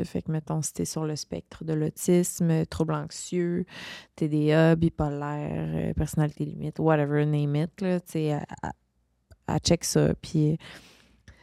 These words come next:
tranquillement, après des heures, et elle fait son diagnostic. Euh,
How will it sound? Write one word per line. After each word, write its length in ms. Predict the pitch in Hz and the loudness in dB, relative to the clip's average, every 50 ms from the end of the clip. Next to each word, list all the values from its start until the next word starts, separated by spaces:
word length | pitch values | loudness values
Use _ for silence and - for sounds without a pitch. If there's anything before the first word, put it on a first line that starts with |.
| - - - _ _ | -20 -20 -20 _ _
tranquillement, 1080 | - - - 175 170 - - 160 160 160 160 156 156 156 160 160 165 165 165 165 160 156 | -6 -2 0 0 0 0 0 0 0 2 2 2 2 2 2 0 0 0 2 2 2 2
après 600 | 156 156 - - - 160 160 156 156 156 156 156 | 2 0 -2 -2 0 2 2 4 4 4 2 2
des 340 | 151 156 151 156 151 151 156 | 2 2 0 0 0 2 2
heures, 880 | 151 151 151 151 151 151 156 160 170 185 196 202 202 202 202 208 208 - - | 4 4 4 4 4 4 6 6 6 8 8 10 10 12 10 10 8 6 6
et 260 | 185 180 175 170 165 - | 6 6 8 6 4 2
elle 240 | - 160 151 151 151 - - _ _ - | 0 -2 -2 -2 -4 -6 -10 _ _ -6
fait 240 | - 160 156 156 - _ _ _ | -4 -2 -2 -2 -4 _ _ _
son 280 | - - - - 165 165 | -16 -8 -2 0 2 2
diagnostic. 800 | 175 196 208 214 208 175 170 - - - 190 233 - - - - - - - - | 4 4 6 8 8 8 6 6 6 6 6 6 6 4 -2 -6 -6 0 4 6
Euh, 1000 | 170 165 160 160 160 160 160 160 160 160 156 156 156 156 156 160 160 156 156 156 | 8 8 8 8 8 6 4 4 2 2 0 0 0 0 -2 -2 -2 -2 -2 -4